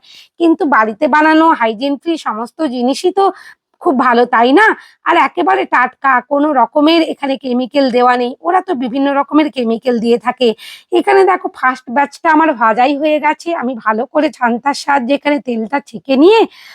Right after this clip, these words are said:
আগে যে চিনির শিরাটা বানিয়ে রেখেছিলাম, সেই চিনির শিরার মধ্যে দিয়ে দিয়েছি।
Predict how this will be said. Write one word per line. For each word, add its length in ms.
আগে 260
যে 120
চিনির 340
শিরাটা 380
বানিয়ে 340
রেখেছিলাম, 540
সেই 160
চিনির 260
শিরার 340
মধ্যে 280
দিয়ে 340
দিয়েছি। 400